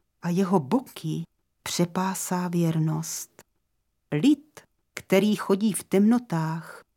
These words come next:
uvidí velké světlo. Nad těmi, kdo sídlí v zemi šeré smrti, zazáří světlo. Neboť se nám narodí dítě, bude nám dán syn,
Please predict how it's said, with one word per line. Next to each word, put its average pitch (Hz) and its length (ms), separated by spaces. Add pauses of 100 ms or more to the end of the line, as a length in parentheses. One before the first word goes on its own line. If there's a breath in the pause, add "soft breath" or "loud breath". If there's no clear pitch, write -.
uvidí 180 480
velké 214 580
světlo. 165 720 (720)
Nad 190 160 (160)
těmi, 262 300
kdo 165 220
sídlí 190 640
v 160 100
zemi 214 320
šeré 240 420
smrti, 160 720 (320)
zazáří 190 720
světlo. 165 720 (480)
Neboť 165 360
se 247 180
nám 202 340
narodí 202 440
dítě, 170 680 (420)
bude 165 320
nám 196 280
dán 190 340
syn, 160 560